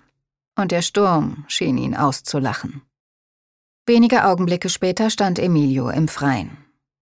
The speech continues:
Er hatte seinen Kopf ebenso geschützt wie Malatesta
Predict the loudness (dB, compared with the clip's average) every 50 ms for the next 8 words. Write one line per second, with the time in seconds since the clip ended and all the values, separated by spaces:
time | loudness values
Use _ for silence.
0 | _ _ _ 0 2 2 2 0 2 2 2 2 2 0 -2 -2 -4 -4 -4 -8
1 | -4 0 0 2 2 2 0 0 0 0 -2 -4 -4 -4 -4 -6 -6 -12 -6 -2
2 | -2 0 0 0 0 0 -2 -2 -2 -2 -4 -2 -2 0 0 0 0 -2